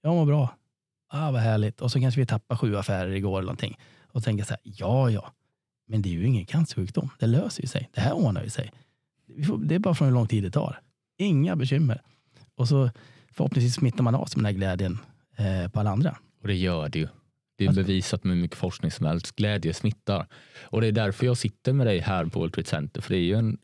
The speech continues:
Speaker 2: underliggande glädje. Du har den motivationen och drivet du har genom det du har gått igenom.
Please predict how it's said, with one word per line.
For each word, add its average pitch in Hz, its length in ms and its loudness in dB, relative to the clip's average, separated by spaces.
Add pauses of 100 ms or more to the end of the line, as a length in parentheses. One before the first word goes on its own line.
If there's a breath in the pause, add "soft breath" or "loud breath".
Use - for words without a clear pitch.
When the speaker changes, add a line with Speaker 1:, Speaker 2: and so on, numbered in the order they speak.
(140)
Speaker 2:
underliggande 85 480 2
glädje. 82 320 0
Du 104 160 2
har 120 240 2
den 101 120 2
motivationen 85 540 0
och 82 80 0
drivet 78 260 0
du 92 120 2
har 85 340 0
genom 85 320 0
det 82 140 0
du 80 80 0
har 76 80 0
gått 80 220 -2
igenom. 127 360 2